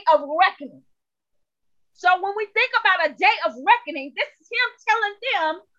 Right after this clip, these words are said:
there is punishment, there is payment due. When you think about reckoning, it actually means payment is due.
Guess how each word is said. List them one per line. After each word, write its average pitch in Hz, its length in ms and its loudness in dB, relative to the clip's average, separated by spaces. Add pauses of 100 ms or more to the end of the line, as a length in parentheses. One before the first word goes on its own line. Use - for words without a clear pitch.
(160)
there 381 300 4
is 285 60 -12 (180)
punishment, 523 640 2 (480)
there 349 140 6
is 339 80 -2
payment 523 580 -2 (120)
due. 262 260 -6 (380)
When 320 180 -8
you 440 120 -10
think 427 200 -2
about 330 300 0
reckoning, 302 560 -4 (320)
it 294 140 -4 (220)
actually 349 380 -8
means 320 360 -8 (200)
payment 494 560 2
is 214 160 -16
due. 277 440 0